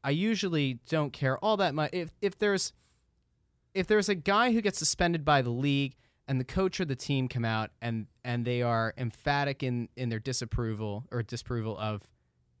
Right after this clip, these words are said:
of what's been presented, then fine. In Andy's case, for better or worse, and I would argue for worse,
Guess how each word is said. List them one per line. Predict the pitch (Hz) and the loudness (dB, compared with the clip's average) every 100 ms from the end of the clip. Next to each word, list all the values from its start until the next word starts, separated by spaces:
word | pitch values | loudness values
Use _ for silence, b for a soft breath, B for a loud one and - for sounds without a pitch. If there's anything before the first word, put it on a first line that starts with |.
| _ - | _ -4
of | 117 | -4
what's | 113 117 | -2 -4
been | - 110 | -4 -2
presented, | - 101 107 101 92 | -2 -2 -4 -6 -8
then | 104 | -8
fine. | 101 92 71 71 _ _ _ _ - | -8 -10 -10 -14 _ _ _ _ -4
In | 180 | 0
Andy's | 185 208 208 - | 2 0 0 -2
case, | - 131 120 117 - - _ _ _ _ _ _ - B B | 0 0 0 -2 -4 -6 _ _ _ _ _ _ -20 B B
for | - 135 | -4 2
better | 190 226 | 4 4
or | 190 | 4
worse, | 175 202 151 - | 4 4 4 2
and | 139 | 2
I | 156 | 2
would | 175 | 4
argue | 165 160 156 | 4 2 -2
for | 147 | -2
worse, | 160 147 117 - | 0 2 0 -2